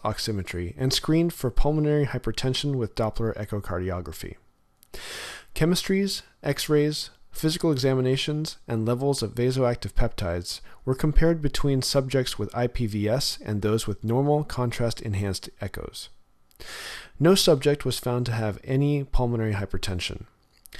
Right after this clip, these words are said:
Nineteen percent had I P V S,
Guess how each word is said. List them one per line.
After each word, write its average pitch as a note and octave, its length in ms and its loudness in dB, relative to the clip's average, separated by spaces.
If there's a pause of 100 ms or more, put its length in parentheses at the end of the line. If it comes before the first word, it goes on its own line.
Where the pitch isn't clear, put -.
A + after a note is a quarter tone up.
(180)
Nineteen C3+ 440 2
percent - 640 4
had A2 260 -2
I B2 140 0
P B2+ 200 0
V G#2 220 0
S, - 360 -4